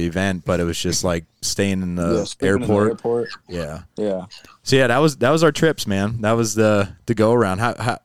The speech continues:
Speaker 1: was, were you worried at all? Do you think we're gonna, like, 'cause we're in Chicago, you never know what's gonna come out of the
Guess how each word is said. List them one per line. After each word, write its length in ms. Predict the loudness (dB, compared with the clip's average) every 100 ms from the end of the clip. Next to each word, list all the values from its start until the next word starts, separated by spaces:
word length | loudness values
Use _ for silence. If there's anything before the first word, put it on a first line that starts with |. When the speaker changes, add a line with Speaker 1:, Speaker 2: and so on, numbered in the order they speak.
| -8
Speaker 1:
was, 600 | -4 -2 -4 0 2 4
were 140 | 4 6
you 100 | 6
worried 300 | 6 4 6
at 100 | 4
all? 220 | 4 2
Do 100 | 2
you 100 | 0
think 240 | 0 -2 2
we're 120 | 2
gonna, 300 | 2 2 2
like, 280 | 2 0 -4 -12
'cause 140 | -4 2
we're 140 | 4
in 60 | 2
Chicago, 520 | 0 0 2 2 0
you 120 | 2
never 220 | 0 0
know 140 | 2 2
what's 160 | 0
gonna 280 | 0 -2 -2
come 220 | -2 -2
out 140 | 0 0
of 60 |
the 220 | 0 0